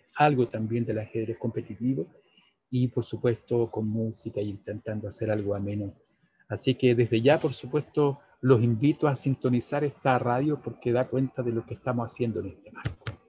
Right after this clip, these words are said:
Bueno, entonces, estamos hablando del ajedrez y el desarrollo cognitivo. ¿Cuáles son las razones que sustentan este uso acerca de lo que es la gimnasia mental, actividad mental para, para desarrollar la capacidad,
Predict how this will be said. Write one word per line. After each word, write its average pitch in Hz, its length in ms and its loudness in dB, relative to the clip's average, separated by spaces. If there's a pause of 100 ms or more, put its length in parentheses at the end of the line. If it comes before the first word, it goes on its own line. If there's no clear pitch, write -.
(720)
Bueno, 185 280 4 (260)
entonces, 214 520 0 (1400)
estamos 226 220 -6
hablando 208 260 6
del 175 80 8
ajedrez 143 600 4
y 139 40 0
el 127 80 2
desarrollo 120 520 2
cognitivo. 113 680 0 (760)
¿Cuáles 190 240 6
son 214 200 4
las 185 120 0
razones 175 440 0
que - 120 -2
sustentan 165 600 2
este 117 260 0
uso 107 360 -4 (540)
acerca 135 400 0
de 131 80 6
lo 123 140 4
que 139 100 2
es 135 60 2
la 131 100 2
gimnasia 127 480 2
mental, 104 380 -4
actividad 127 480 2
mental 135 540 0 (480)
para, 113 300 0
para 117 180 0
desarrollar 120 680 2
la 113 120 -2
capacidad, 113 760 -2